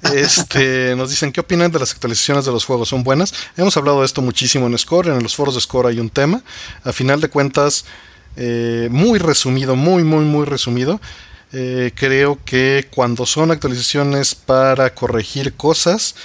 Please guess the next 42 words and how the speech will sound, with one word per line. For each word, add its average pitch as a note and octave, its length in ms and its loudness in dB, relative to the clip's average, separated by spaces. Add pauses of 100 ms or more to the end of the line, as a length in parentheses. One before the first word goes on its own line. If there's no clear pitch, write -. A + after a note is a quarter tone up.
(120)
qué D#3 100 2
bueno G#3+ 240 2
que G#3 80 -10
existan, G3 400 0
pero D3 200 0
qué C#3+ 100 -2
malo C#3+ 240 2
que B2+ 100 0
no B2 80 0
se B2+ 80 -2
hicieron B2 300 2
en A2 100 2
desarrollo, C3+ 480 0 (260)
y C3+ 80 0
esto B2+ 160 -2
es - 60 -6
por A#2+ 160 2
acelerar A#2 400 2
y C3 60 0
porque A2 240 -6
se G#2+ 80 -4
pueden A2+ 280 0
hacer, C3+ 240 0 (380)
y B2 60 -4
porque - 220 -2
la A2 80 2
gente B2 260 0
no - 80 0
se - 120 -2
queja. A#3 280 -6 (640)
Cuando A#2 280 0
son D3 320 2
para C3+ 240 2
agregar B2 380 0
cosas D3+ 260 -4
nuevas D#3+ 420 2
años C#3 240 0
después, D3 360 0
pues B2 180 -10
está A2+ 300 -2
muy G#2+ 180 -4
padre, B2 360 -2